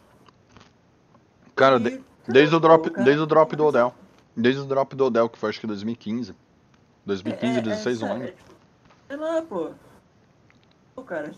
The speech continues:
Speaker 2: juro, é tipo. Ele simplesmente. vi-, O, o, o Giants, tipo, falaram essa semana, foi o Matt Lombardi, se não me engano. Se eu errar o, o nome dele, me desculpe, alguma coisa assim.
Speaker 1: Lombardo.
Speaker 2: Falou, "O Giants precisa ser auditado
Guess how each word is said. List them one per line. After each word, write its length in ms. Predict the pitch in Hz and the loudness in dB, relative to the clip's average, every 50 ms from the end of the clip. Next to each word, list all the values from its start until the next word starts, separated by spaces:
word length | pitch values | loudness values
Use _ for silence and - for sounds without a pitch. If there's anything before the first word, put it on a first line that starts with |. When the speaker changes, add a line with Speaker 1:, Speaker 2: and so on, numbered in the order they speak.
| _ - | _ -20
Speaker 2:
juro, 260 | 156 165 202 180 143 | -18 -16 -14 -14 -14
é 200 | - - - 143 | -14 -14 -16 -18
tipo. 400 | - - _ - 147 139 135 - - _ _ _ _ _ _ _ - _ - - _ _ _ _ _ _ _ | -20 -20 _ -16 -14 -14 -14 -16 -20 _ _ _ _ _ _ _ -20 _ -20 -20 _ _ _ _ _ _ _
Ele 260 | 165 185 190 196 208 208 | -10 -8 -8 -8 -12 -14
simplesmente. 640 | 196 - 233 233 262 240 220 196 190 190 - - | -16 -18 -18 -14 -14 -12 -12 -12 -12 -14 -14 -16
vi-, 240 | 175 165 185 185 - - - | -14 -14 -14 -16 -16 -16 -12
O, 80 | 190 | -12
o, 300 | 190 - - 180 185 - - - | -12 -10 -8 -10 -10 -10 -12 -14
o 80 | 175 160 | -16 -12
Giants, 360 | 170 185 190 - 160 - - | -12 -12 -12 -12 -18 -20 -20
tipo, 200 | - - - 139 | -20 -20 -20 -20
falaram 460 | 156 - - 190 185 196 208 208 214 196 | -12 -6 -6 -4 -4 -4 -6 -8 -8 -12
essa 160 | 196 196 - | -14 -14 -14
semana, 540 | 196 240 226 214 190 185 175 165 160 156 151 | -14 -12 -12 -10 -10 -10 -10 -10 -12 -16 -16
foi 180 | - - 160 170 | -14 -14 -12 -10
o 280 | 175 170 170 170 170 | -10 -10 -10 -12 -12
Matt 340 | 160 165 170 180 180 - - | -12 -12 -12 -12 -12 -14 -14
Lombardi, 840 | 185 165 160 - - 156 160 170 175 160 156 160 170 170 160 - - | -14 -14 -12 -12 -10 -10 -10 -10 -8 -6 -4 -4 -4 -4 -8 -12 -18
se 80 | - | -20
não 80 | 156 147 | -20 -20
me 120 | 147 151 | -20 -14
engano. 300 | 151 156 160 160 151 147 143 139 _ _ _ _ _ _ _ _ | -10 -10 -8 -8 -10 -14 -20 -20 _ _ _ _ _ _ _ _
Se 60 | 165 | -12
eu 60 | 165 | -10
errar 200 | 165 160 170 175 | -10 -10 -10 -12
o, 60 | 170 165 | -12 -14
o 440 | 160 - - 156 156 156 151 151 | -16 -18 -20 -18 -18 -18 -18 -18
nome 200 | 151 156 160 160 | -18 -18 -16 -12
dele, 140 | 156 165 170 | -12 -12 -12
me 80 | 165 175 | -12 -14
desculpe, 340 | - - - 160 - - 143 | -20 -16 -16 -16 -16 -16 -18
alguma 240 | 151 143 175 180 | -20 -18 -18 -16
coisa 160 | 175 175 175 170 | -16 -14 -16 -16
assim. 200 | 165 - - - - _ _ - _ _ | -16 -20 -20 -20 -20 _ _ -20 _ _
Speaker 1:
Lombardo. 420 | 120 127 127 117 117 117 113 98 92 95 90 | 2 4 8 10 10 10 10 6 2 -2 -2
Speaker 2:
Falou, 60 | 85 | -2
"O 100 | 175 - | -6 -10
Giants 300 | - 165 165 180 208 - _ - | -8 -10 -12 -12 -14 -16 _ -20
precisa 340 | 196 196 - - 196 196 | -20 -20 -18 -14 -14 -14
ser 220 | 190 - 190 175 170 | -12 -10 -10 -10 -8
auditado 600 | 170 165 160 165 - - 160 165 175 185 262 | -8 -10 -12 -14 -12 -8 -8 -8 -8 -8 -12